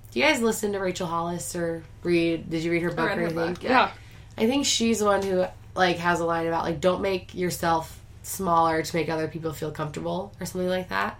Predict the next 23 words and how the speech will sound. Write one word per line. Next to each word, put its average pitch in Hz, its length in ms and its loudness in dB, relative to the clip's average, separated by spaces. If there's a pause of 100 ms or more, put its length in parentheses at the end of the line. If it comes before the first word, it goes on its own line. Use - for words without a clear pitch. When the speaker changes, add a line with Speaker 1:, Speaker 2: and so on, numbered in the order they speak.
Speaker 2:
Mm-hmm. 208 240 -4 (200)
Speaker 1:
And 226 80 0
I 233 80 6
love 233 260 6
that, 175 240 -2
because 175 300 -2
so 185 180 2
often 185 600 4 (640)
we 180 100 6
try 196 220 4
to 190 60 2
minimize 175 520 0
what 170 100 -2
we're 165 140 2
doing 170 480 0 (220)
so - 180 -6
we 170 100 2
don't 170 160 0
make 170 160 -2
other 160 140 -2
people 160 260 -6
feel 156 420 -6 (420)
uncomfortable. 156 760 -6